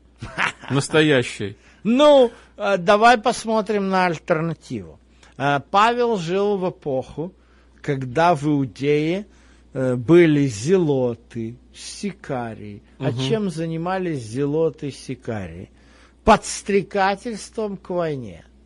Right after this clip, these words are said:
Speaker 1: В конце концов,
Speaker 2: Да.
Speaker 1: они добились своего. Павла уже в живых не было. И подняли восстание. И чего они добились? Они добились разрушения храма, пот-,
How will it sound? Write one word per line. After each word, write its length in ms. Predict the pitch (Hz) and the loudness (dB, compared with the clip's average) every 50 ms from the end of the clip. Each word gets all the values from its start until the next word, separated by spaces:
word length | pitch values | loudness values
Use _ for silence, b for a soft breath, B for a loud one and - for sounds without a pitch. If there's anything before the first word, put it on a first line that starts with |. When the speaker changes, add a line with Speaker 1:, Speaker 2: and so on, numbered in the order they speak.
| b b b b b b b b b b b | b b b b b b b b b b b
Speaker 1:
В 40 | |
конце 440 | b - 165 160 156 - - 240 277 | b 2 2 2 2 2 2 2 2
концов, 600 | 277 - 294 269 254 - - - 226 220 214 190 | 2 0 -2 -2 -2 -6 -4 -2 -2 -2 -2 -2
Speaker 2:
Да. 160 | - 117 110 - | -2 -2 0 0
Speaker 1:
они 240 | 170 175 185 214 220 | 2 2 2 0 0
добились 680 | 202 247 269 247 190 196 196 165 139 127 127 - - - | 4 6 6 6 6 4 -2 0 0 -2 -4 -4 -6 -6
своего. 380 | - 131 123 120 120 117 110 | -2 0 0 2 2 0 -2
Павла 400 | - - 180 180 196 214 220 220 226 | -2 2 4 6 6 6 4 4 4
уже 240 | 214 202 185 185 190 180 | 2 2 2 2 0 0
в 60 | 160 | -2
живых 500 | 143 147 160 165 170 185 190 180 - - | 0 0 2 4 4 4 4 2 0 0
не 220 | 185 170 151 135 120 | 2 2 4 2 2
было. 280 | 101 101 76 76 - b b b b b b b b b | 0 -6 -10 -12 -16 b b b b b b b b b
И 80 | 170 170 | -2 0
подняли 680 | - 208 196 185 170 185 190 214 226 247 254 262 254 | 4 4 4 4 4 2 2 2 2 2 4 2 2
восстание. 960 | 240 220 226 208 - - - - - 147 131 120 113 104 101 101 110 127 135 _ _ _ _ _ _ _ _ _ _ _ _ _ _ _ b b b b b b b b b | 2 2 0 0 -2 -6 -14 -10 -6 -6 -6 -6 -8 -12 -16 -18 -20 -20 -20 _ _ _ _ _ _ _ _ _ _ _ _ _ _ _ b b b b b b b b b
И 160 | - 226 214 170 | -4 -4 -4 -4
чего 840 | - - - - - 208 208 175 135 139 160 185 196 214 214 - - - | -4 -4 -4 -4 -2 -2 -2 -2 -2 -2 -2 -2 -2 -2 -4 -6 -10 -10
они 380 | 196 196 180 175 165 165 160 | -8 -6 -6 -4 -4 -6 -6
добились? 920 | 147 139 160 156 139 123 127 127 113 98 82 73 - - - - - - _ b b b b b b | -6 -6 -6 -6 -6 -8 -10 -10 -10 -12 -14 -18 -20 -20 -20 -20 -20 -20 _ b b b b b b
Они 340 | b 135 147 165 180 196 208 | b 0 0 2 2 2 0
добились 720 | 190 180 196 190 180 165 180 180 165 147 139 127 - - - | 0 0 0 0 -2 -2 -4 -4 -4 -4 -6 -8 -10 -12 -12
разрушения 840 | 123 131 127 117 139 147 143 - - 202 196 175 151 135 120 113 98 | -10 -10 -10 -10 -12 -12 -12 -10 -8 -6 -6 -6 -6 -8 -10 -12 -14
храма, 600 | 87 - - - 98 98 107 120 143 165 196 226 b b b b b b b b _ _ - | -16 -18 -18 -16 -14 -12 -12 -12 -10 -10 -12 -12 b b b b b b b b _ _ -4
пот-, 180 | - 151 - | -2 -2 -2